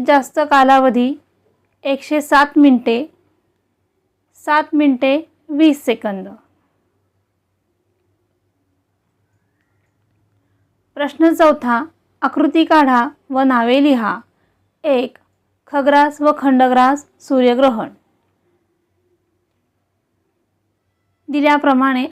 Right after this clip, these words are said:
आकृती नीट व्यवस्थित काढावी. दोन, खग्रास व खंडग्रास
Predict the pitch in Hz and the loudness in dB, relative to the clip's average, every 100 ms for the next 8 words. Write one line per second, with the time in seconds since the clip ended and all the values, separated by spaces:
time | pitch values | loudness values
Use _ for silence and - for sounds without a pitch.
0 | - 311 302 294 277 285 320 277 269 285 | -6 0 2 0 0 -4 -6 -2 2 2
1 | 302 262 240 233 233 285 285 311 247 233 | 2 -2 0 -2 -4 -10 -4 -2 -2 -2
2 | 196 220 - _ _ _ _ _ _ _ | -8 -12 -20 _ _ _ _ _ _ _
3 | _ _ _ _ _ _ _ _ _ _ | _ _ _ _ _ _ _ _ _ _
4 | _ _ _ _ _ _ _ _ _ _ | _ _ _ _ _ _ _ _ _ _
5 | _ _ _ 254 285 247 277 285 _ _ | _ _ _ -4 -2 0 -4 -8 _ _
6 | _ - 285 277 254 277 - _ _ 277 | _ -6 0 2 2 0 -6 _ _ -4
7 | 277 277 262 269 247 247 285 - | -2 0 2 2 2 2 0 -8